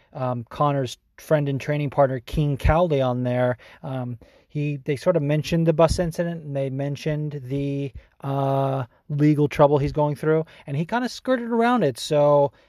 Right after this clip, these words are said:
it's, I, I don't think it's quite done. I don't think we've heard the last of that incident, um, and I think, uh, that could be, um, playing a role here. But as far as his hiatus being suspicious, I don't know if I would call it suspicious,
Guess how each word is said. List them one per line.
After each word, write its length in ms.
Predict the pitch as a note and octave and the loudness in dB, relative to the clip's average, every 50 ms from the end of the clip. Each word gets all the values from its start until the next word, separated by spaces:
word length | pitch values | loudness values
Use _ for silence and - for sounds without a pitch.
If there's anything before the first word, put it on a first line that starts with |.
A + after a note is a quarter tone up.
| _ _ _ _ | _ _ _ _
it's, 220 | - D#3+ - - - F#3 A#3 _ - | -12 -12 -10 -10 -12 -12 -14 _ -14
I, 180 | D3 D#3 F3+ | -10 -8 -6
I 120 | G3 G#3 A3 | -2 -2 -2
don't 100 | A#3 A3 | -2 -2
think 140 | A#3 G#3 G3 | -4 -4 -6
it's 100 | F3 - | -8 -8
quite 320 | - - A3+ A3+ G#3 D3 | 0 2 4 4 4 4
done. 180 | D#3+ G3+ G3+ E3 | 2 2 2 4
I 60 | C#3+ | 2
don't 160 | C#3+ D#3 D#3 | 2 0 0
think 120 | - F#3 | -2 -2
we've 140 | F3 D#3+ C#3+ | -2 -2 0
heard 140 | - F3+ E3+ | 0 -2 0
the 80 | D#3 D3 | 0 0
last 560 | C#3+ C#3+ D3+ D3+ D3+ C#3+ C3+ - - - - _ _ - _ - | 0 0 0 0 0 -2 -4 -6 -14 -20 -20 _ _ -20 _ -4
of 260 | C#3+ C#3 B2+ A#2+ B2 | -4 -4 -4 -2 -2
that 280 | C#3 C#3 C3+ C#3 C#3+ - | -2 0 0 0 -2 -4
incident, 500 | D3+ D#3 D3+ - - C#3+ C3+ C3 B2+ - - | -6 -8 -6 -6 -4 -4 -4 -4 -6 -8 -10
um, 280 | C#3 C3+ C3+ C3 C3+ | -8 -8 -6 -6 -8
and 100 | D#3 C#3 | -6 -4
I 120 | C3+ C3 B2 | -4 -4 -4
think, 440 | - - C#3+ C#3 C3+ A#2+ - - _ _ _ - _ _ _ _ - - | -6 -6 -6 -6 -6 -8 -10 -16 _ _ _ -20 _ _ _ _ -16 -14
uh, 40 | - - _ _ _ _ _ _ _ _ | -14 -16 _ _ _ _ _ _ _ _
that 580 | G#3 G3+ E3+ C3+ C#3 C#3+ C#3+ C#3+ - _ _ - | -18 -14 -6 0 2 2 2 2 0 _ _ -12
could 300 | - - D#3+ D3+ C#3 C3+ | -4 -2 -2 -2 0 0
be, 500 | D3 D3 C#3+ C#3+ C#3+ C#3+ C#3+ C#3+ C3+ A#2+ _ _ _ _ _ _ - | 0 0 2 2 2 0 0 -2 -2 -4 _ _ _ _ _ _ -14
um, 340 | - C3+ C3 C3 C3 C3 B2 | -10 -8 -6 -6 -6 -8 -8
playing 300 | - - D#3+ D3+ D3 C#3+ | -4 -2 0 0 2 2
a 40 | C#3+ | 2
role 220 | C#3+ C#3+ C#3+ D3 D3 | 4 4 4 4 4
here. 380 | B2+ E3 E3+ F3 F#3+ G#3 G3 _ _ _ _ _ _ - | 2 2 2 4 4 2 0 _ _ _ _ _ _ 0
But 320 | G3+ G#3+ G3 F3 E3+ F3 _ _ _ _ _ _ _ _ _ _ _ - - - - | 2 4 4 4 2 0 _ _ _ _ _ _ _ _ _ _ _ -18 -14 -6 -2
as 140 | E3 D3 - | -2 0 2
far 160 | - G3 G3+ | 4 6 6
as 100 | F#3 - | 6 4
his 140 | G3 E3+ - | 2 0 2
hiatus 240 | F3+ F3+ F3+ E3 | 4 4 2 2
being 160 | - F3+ D#3+ - | 0 -4 -2 -2
suspicious, 560 | - D#3 - - F#3+ F#3 - - A3+ G#3 - - - - - - | -2 -2 -2 0 0 0 2 0 -2 -4 -4 -12 -20 -20 -18 -10
I 100 | - F#3+ | -8 -6
don't 100 | G#3+ A#3+ | -4 -4
know 80 | B3+ B3 | -4 -4
if 80 | A3 A#3+ | 0 0
I 40 | |
would 120 | G#3+ G3 E3 | 0 0 0
call 180 | - - G#3 | 0 0 0
it 100 | G3 F3 | 0 0
suspicious, 880 | - - D#3 - - - _ - F3 F3+ E3+ - - C3+ B2+ B2 - - | 0 -2 -2 -2 -2 -4 _ 4 4 6 6 4 2 2 2 2 0 -4